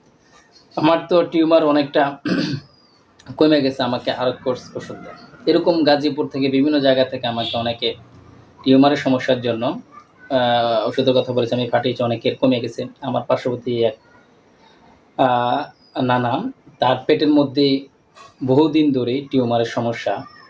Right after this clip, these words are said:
সে দুইবার অপারেশন করছে, তারপর আবার হয়েছে। আমি তাকে দুটি মেডিসিন দিয়েছিলাম, কার্যকরী মেডিসিন। দুই সপ্তাহ আগেই তার টিউমার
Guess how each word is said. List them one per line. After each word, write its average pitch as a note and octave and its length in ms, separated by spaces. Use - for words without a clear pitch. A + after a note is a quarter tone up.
সে - 200
দুইবার D3 300
অপারেশন C3 360
করছে, A#2 300
তারপর A#2+ 320
আবার A#2 260
হয়েছে। A2 320
আমি B2+ 200
তাকে C3+ 440
দুটি C#3 180
মেডিসিন C#3 440
দিয়েছিলাম, B2 340
কার্যকরী A2+ 440
মেডিসিন। A#2 420
দুই D3 100
সপ্তাহ E3+ 380
আগেই C3+ 320
তার B2+ 200
টিউমার B2+ 280